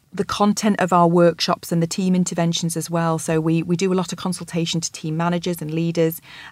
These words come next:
that informs our workshops, but we know the content of the workshops is needing to shift a little bit as people are coming together again as teams, as they might be feeling that, well, we don't necessarily want to talk about the covid experiences as much. Now it might have shifted more to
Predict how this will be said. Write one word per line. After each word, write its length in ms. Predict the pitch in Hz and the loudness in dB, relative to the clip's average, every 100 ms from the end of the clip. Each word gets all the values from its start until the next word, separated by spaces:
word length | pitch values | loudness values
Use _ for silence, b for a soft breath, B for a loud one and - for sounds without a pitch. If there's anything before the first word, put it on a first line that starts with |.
| - | -6
that 180 | 170 - | -6 0
informs 460 | 175 175 190 185 | -2 0 0 2
our 100 | 165 | 0
workshops, 540 | 160 151 - - - - | 2 0 0 -6 -8 -8
but 140 | - | -6
we 100 | 185 | -2
know 120 | 185 | -2
the 100 | 175 | -2
content 420 | 170 202 196 190 | -2 -4 -2 -4
of 60 | 170 | -2
the 60 | 175 | 2
workshops 440 | 165 - 175 - | 2 0 -8 -4
is 100 | 165 | 0
needing 280 | 165 165 160 | 0 0 -2
to 100 | 160 | -2
shift 320 | - 165 - | -4 -6 -4
a 40 | 160 | -6
little 180 | 160 | -4
bit 120 | 160 - | -4 -4
as 160 | 160 | -6
people 360 | - 170 165 160 | -4 -6 -6 -6
are 240 | 156 156 160 B B B B | -2 -2 -4 B B B B
coming 240 | - 170 | -2 -2
together 340 | 165 - 170 165 | -2 -2 0 2
again 440 | 165 165 165 165 - | 2 0 2 0 -2
as 180 | 151 - - | -10 -12 -10
teams, 480 | 196 190 185 185 - B B B B | -4 -2 0 -2 -6 B B B B
as 220 | 165 165 | 0 2
they 400 | 165 160 160 160 - | 4 4 4 2 2
might 380 | 175 170 - | 2 2 0
be 120 | 170 165 | 0 -2
feeling 360 | - 175 165 | 0 2 2
that, 120 | 160 | 2
well, 80 | 160 | 0
we 100 | 165 | -2
don't 140 | 185 180 | -2 -4
necessarily 300 | 170 175 165 | -2 0 0
want 160 | 160 | -2
to 80 | - | -4
talk 240 | 196 196 | -4 -2
about 320 | 175 165 151 - _ | 0 0 0 -2 _
the 80 | - | -12
covid 320 | - 180 170 | -2 0 0
experiences 560 | - - 165 160 165 160 | -4 -2 -2 0 -4 -6
as 100 | 156 | -2
much. 260 | 165 - | -2 0
Now 280 | 170 170 165 | -2 0 0
it 120 | 156 | 0
might 140 | 170 165 | -2 -2
have 120 | 165 | -4
shifted 360 | - 165 170 | -6 -6 -4
more 220 | 165 156 165 | -2 -2 -4
to 320 | - 156 | -2 -4